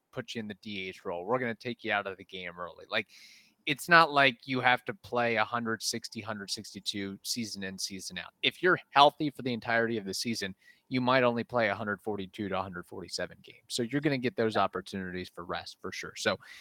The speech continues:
and, and maybe, maybe the Rays had some sort of deal with Randy, like, "Hey, if you hustle to first, if you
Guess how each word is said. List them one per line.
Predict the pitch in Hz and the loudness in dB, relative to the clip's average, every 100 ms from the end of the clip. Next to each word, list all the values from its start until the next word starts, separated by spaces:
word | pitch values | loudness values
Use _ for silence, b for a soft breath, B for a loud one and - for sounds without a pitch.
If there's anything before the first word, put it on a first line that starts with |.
| b b | b b
and, | 175 208 | 10 12
and | 214 | 12
maybe, | 220 208 196 - | 12 12 10 8
maybe | 190 226 | 8 10
the | 180 156 | 10 12
Rays | 156 147 | 12 12
had | 143 131 | 6 0
some | 143 135 | 0 0
sort | 131 113 | 2 2
of | 101 | 2
deal | 113 | 2
with | 110 95 | 2 0
Randy, | 101 101 98 | 0 0 0
like, | 95 95 _ _ | -2 -6 _ _
"Hey, | 131 101 | 2 4
if | 82 - | 2 0
you | 170 | 6
hustle | 208 254 269 | 10 8 6
to | 226 | 2
first, | - 175 165 - - | 6 8 8 4 -12
if | 196 | -10
you | 156 196 | -2 -2